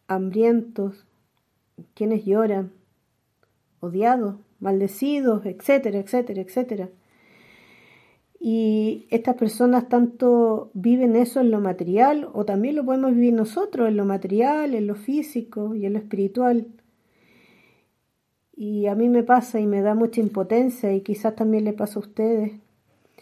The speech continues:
Y da impotencia cuando nos damos cuenta que algunos lo viven solo. Personas que viven solas sus enfermedades,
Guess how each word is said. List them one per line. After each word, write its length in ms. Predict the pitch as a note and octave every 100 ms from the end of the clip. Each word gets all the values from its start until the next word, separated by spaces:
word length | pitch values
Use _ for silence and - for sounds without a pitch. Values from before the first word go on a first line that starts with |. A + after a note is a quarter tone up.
| _ _ -
Y 120 | F#3+
da 100 | A#3
impotencia 640 | C4 A3+ G#3+ C4 D#4 - G#3+
cuando 680 | G#3 G3+ G3 G3 G3 G3 -
nos 200 | G3 G3
damos 260 | A#3+ A3+
cuenta 640 | - A3+ B3+ B3 G#3+ G#3 G#3 - _ _ _ _ _ _ _ _ _ -
que 540 | G3 G3 G3 G3 -
algunos 680 | - G3+ G3+ B3 B3+ C4 A#3+ - -
lo 160 | G#3 G3+
viven 320 | A#3 B3 A3+
solo. 500 | - G3 G3+ F#3 F#3 _ _ _ _ _ _ _ _ _ _ _ _ _ _ _ _ _ _ _ _ _ _ _
Personas 440 | G#3+ G3+ A#3+ B3
que 180 | B3 A3
viven 520 | A#3 B3 A#3+ A#3+ - _ -
solas 560 | - D4+ F4 A#3+ G#3+
sus 200 | - G#3+
enfermedades, 1080 | G#3 G#3 G#3 G3 F#3 G3+ A3+ A3+ G#3+ - -